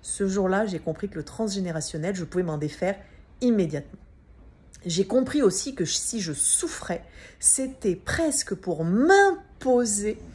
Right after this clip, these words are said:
d'aller explorer quelque chose. Et que tant que j'allais explorer quelque chose qui était extérieur à mon histoire, c'est-à-dire le grand-père, c'est-à-dire quelque part, euh,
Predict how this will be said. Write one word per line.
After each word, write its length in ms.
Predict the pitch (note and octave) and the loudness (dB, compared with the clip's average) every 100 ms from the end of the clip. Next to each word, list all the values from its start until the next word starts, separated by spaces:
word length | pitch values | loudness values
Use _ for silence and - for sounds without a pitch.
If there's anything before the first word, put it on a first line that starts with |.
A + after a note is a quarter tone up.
| - - F3 | -20 -14 4
d'aller 420 | F3+ A3+ B3 - | 8 8 6 -2
explorer 500 | F#3 - - G3 C4 | -4 -4 2 2 2
quelque 280 | C4+ A3 A3 | 0 0 0
chose. 540 | G3 - E3+ F3 - - - - - | -4 -2 -4 -4 -10 -18 -20 -20 -8
Et 80 | F3 | -6
que 120 | - | -4
tant 440 | E3+ - F4+ G4 - | -4 0 2 2 -2
que 80 | - | -6
j'allais 380 | F3+ F3 E3+ - | 0 0 0 -2
explorer 560 | A3 - - F#3 F3+ G3 | -2 -4 -2 -2 0 0
quelque 260 | C#3+ C#3 | -2 -4
chose 300 | D#3 - G3+ | -4 0 0
qui 80 | C#3+ | 0
était 220 | D3 D#3+ - - - | -2 -6 -10 -18 -6
extérieur 1000 | C#4 D#4 D#4 - - G3 F#3 F3 F3 F3 - - | 2 2 4 0 2 0 2 2 2 0 -6 -12
à 100 | D3 | -8
mon 180 | D#3+ | -4
histoire, 460 | G#3+ C#4+ - D#4+ D#4+ | -4 -4 0 0 0
c'est-à-dire 600 | - F#3+ D#3+ D3+ D3+ D3 | -2 -4 -2 -4 -4 -4
le 120 | D3 | -6
grand-père, 600 | D3+ E3 F3+ A#3 G#3+ G#3+ G#3+ - - | -4 -4 0 2 4 2 0 -14 -8
c'est-à-dire 500 | - E3 D#3+ D#3 E3 | -2 2 2 2 -2
quelque 240 | D3+ D3 | -4 -4
part, 400 | C#3 D#3+ D#3+ | -2 0 0
euh, 60 | D#3 | 0